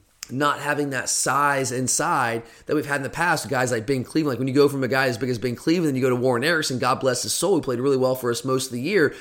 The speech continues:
but he's not the same kind of player. He's a center by trade, and he did his best playing out of position. But when you make a, a change like that, when you go from Ben Cleveland to Warren Erickson, like that, there's a drop off there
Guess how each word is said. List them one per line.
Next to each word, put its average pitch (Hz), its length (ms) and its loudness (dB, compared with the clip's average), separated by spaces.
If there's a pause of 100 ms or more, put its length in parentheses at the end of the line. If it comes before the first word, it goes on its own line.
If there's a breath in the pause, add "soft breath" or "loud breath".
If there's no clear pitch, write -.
(220 loud breath)
but 131 100 -2
he's 131 80 -4
not 127 140 -2
the 123 40 -4
same 139 220 -2
kind 131 160 -4
of 113 80 -4
player. 160 260 0
He's 127 140 -2
a 113 60 -4
center 139 260 0
by 120 220 0
trade, 147 280 -2
and 156 80 -2
he 131 60 -4
did 131 140 -4
his 123 100 -6
best 127 320 -2
playing 131 220 -8
out 127 100 -2
of 127 80 -6
position. 117 640 -2 (360 loud breath)
But 147 120 2
when 156 100 4
you 160 100 2
make 160 300 0
a, - 480 -12
a 143 60 -2
change 160 320 0
like 147 160 2
that, 175 160 2
when 156 100 2
you 139 60 0
go 143 180 6
from 123 240 -2
Ben 143 180 2
Cleveland 151 300 2
to 127 60 0
Warren 135 260 2
Erickson, 185 340 2
like 135 180 -2
that, 165 180 -4
there's 202 180 0
a 220 80 0
drop 165 420 0
off 131 280 2
there 131 320 2